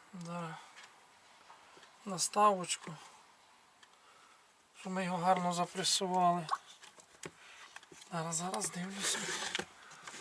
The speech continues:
Щоб вам було видно. Ми, ми його рівно з тим даємо. Він має бути під цей,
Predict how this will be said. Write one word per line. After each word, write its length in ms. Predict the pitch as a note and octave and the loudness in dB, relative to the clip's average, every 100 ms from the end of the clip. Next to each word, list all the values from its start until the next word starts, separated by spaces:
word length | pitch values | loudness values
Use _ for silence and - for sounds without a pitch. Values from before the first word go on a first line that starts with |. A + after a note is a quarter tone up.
| - - - - - | -10 -12 -16 -20 -10
Щоб 260 | - - F3+ | -6 -4 -2
вам 220 | F#3 F3+ | -2 0
було 220 | F#3 F3+ | 0 0
видно. 440 | F3+ G3 F3+ F3+ D#3+ - - - - - - - - | 0 0 0 -2 -4 -10 -16 -14 -12 -14 -18 -18 -6
Ми, 280 | G3 G3 B3 | -2 -2 -2
ми 160 | A3+ G#3+ | -2 0
його 200 | F#3+ G3+ | 2 2
рівно 320 | G#3 G3+ G3 | 2 2 6
з 100 | - | 6
тим 280 | G#3+ G3 F3 | 6 2 2
даємо. 560 | F3+ F3 F3 E3+ D#3+ - - - - - - - - - - - - - | 2 2 2 0 -2 -6 -14 -20 -20 -20 -20 -20 -20 -20 -16 -14 -14 -8
Він 100 | F#3+ | 0
має 260 | F3+ F3+ F#3 | 4 6 4
бути 380 | F3 F#3+ A3 E3+ - - - - - - - - - - - - - - - - - - - - - - - - - - - - - - - - - | 2 0 0 -2 -8 -20 -20 -20 -20 -20 -20 -20 -20 -16 -14 -14 -14 -12 -12 -14 -18 -18 -18 -18 -14 -12 -12 -14 -16 -16 -16 -16 -16 -18 -18 -18 -12
під 220 | - F3 - | -6 2 6
цей, 240 | F3 | 6